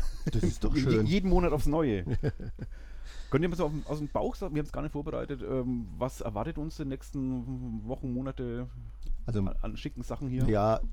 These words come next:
Speaker 1: der, der, die Bombe natürlich umsatztechnisch und medientechnisch, der neue Asterix. Das wird, der, das ist ja jetzt dadurch, dass das vergeben ist und der Uderso das nicht mehr selber macht, ähm, ist die Lizenz so, dass sie die alle zwei Jahre neuen machen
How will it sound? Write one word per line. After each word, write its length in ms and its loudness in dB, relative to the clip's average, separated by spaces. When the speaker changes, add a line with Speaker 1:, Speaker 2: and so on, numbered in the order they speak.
Speaker 1:
der, 180 4
der, 220 -8
die 140 -8
Bombe 400 2
natürlich 440 0
umsatztechnisch 1300 2
und 300 2
medientechnisch, 840 4
der 120 0
neue 200 2
Asterix. 460 0
Das 160 0
wird, 220 -2
der, 380 2
das 260 -4
ist 160 -6
ja 80 -2
jetzt 300 -2
dadurch, 240 8
dass 200 -2
das 260 -2
vergeben 440 6
ist 160 2
und 80 2
der 140 0
Uderso 400 -2
das 160 -2
nicht 140 0
mehr 120 0
selber 300 -2
macht, 300 0
ähm, 480 0
ist 180 -12
die 60 -8
Lizenz 460 -2
so, 140 -2
dass 260 0
sie 80 -4
die 180 -6
alle 220 -2
zwei 260 2
Jahre 160 0
neuen 280 0
machen 400 -2